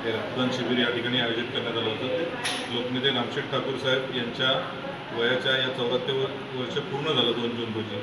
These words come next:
आणि पंच्याहत्तरावं हे अमृत महोत्सवी वर्ष आहे. त्याच्या अनुषंगाने आमचं भारतीय जनता युवा मोर्चा उत्तर रायगड जिल्ह्यामध्ये प्रत्येक महिन्याच्या पहिल्या रविवारी भव्य रक्तदान शिबिर आयोजन करणार आणि प्रत्येक महिन्यात ते रक्तदान शिबिर विविध ठिकाणी होणार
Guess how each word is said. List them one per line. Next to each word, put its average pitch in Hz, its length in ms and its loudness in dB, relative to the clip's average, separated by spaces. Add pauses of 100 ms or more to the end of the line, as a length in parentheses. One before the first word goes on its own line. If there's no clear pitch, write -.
(380)
आणि 123 100 -2
पंच्याहत्तरावं 131 680 2
हे 135 120 4
अमृत 135 400 0
महोत्सवी 143 540 0
वर्ष 117 160 -2
आहे. 101 240 0 (400)
त्याच्या 123 240 2
अनुषंगाने 139 680 2
आमचं 135 300 -2
भारतीय 110 360 -2
जनता 127 300 0
युवा 131 260 2
मोर्चा 131 400 0 (380)
उत्तर 127 280 -2
रायगड 127 240 2
जिल्ह्यामध्ये 127 540 2 (540)
प्रत्येक 151 360 0
महिन्याच्या 139 440 4
पहिल्या 139 380 4
रविवारी 135 380 4 (480)
भव्य 147 240 4
रक्तदान 147 360 4
शिबिर 135 300 0
आयोजन 123 360 0
करणार 135 340 0 (240)
आणि 127 120 -2
प्रत्येक 131 380 -4
महिन्यात 127 220 2
ते 139 260 -2 (400)
रक्तदान 131 260 -4
शिबिर 131 260 -2 (400)
विविध 160 260 4
ठिकाणी 151 280 2
होणार 127 300 0